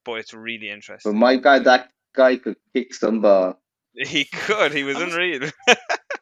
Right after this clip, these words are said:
Speaker 3: So is that documentary specifically on Mark Mosley, is it?
Speaker 1: There's, um, it's on him, yes, uh, but it, like, encompasses the whole league too.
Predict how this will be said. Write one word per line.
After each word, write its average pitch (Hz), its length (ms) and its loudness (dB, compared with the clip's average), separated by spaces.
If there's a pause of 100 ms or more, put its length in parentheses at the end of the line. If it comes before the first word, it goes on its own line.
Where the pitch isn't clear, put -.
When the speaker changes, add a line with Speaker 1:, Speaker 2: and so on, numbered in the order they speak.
(120)
Speaker 3:
So 220 140 -6
is 214 140 -12
that 262 160 -10
documentary 233 560 -14
specifically 202 760 -14
on 202 240 -14
Mark 175 320 -16
Mosley, 139 380 -18
is 143 120 -20
it? 247 120 -18 (600)
Speaker 1:
There's, 143 520 2
um, 139 500 0 (160)
it's 139 300 -4
on 165 280 -2
him, 165 520 -8
yes, 139 480 -6 (120)
uh, 120 300 -2
but 120 560 -6
it, 123 220 -6 (260)
like, 120 320 -2
encompasses 131 600 -14
the 123 80 -10
whole 117 280 -10
league 104 300 -14
too. - 300 -20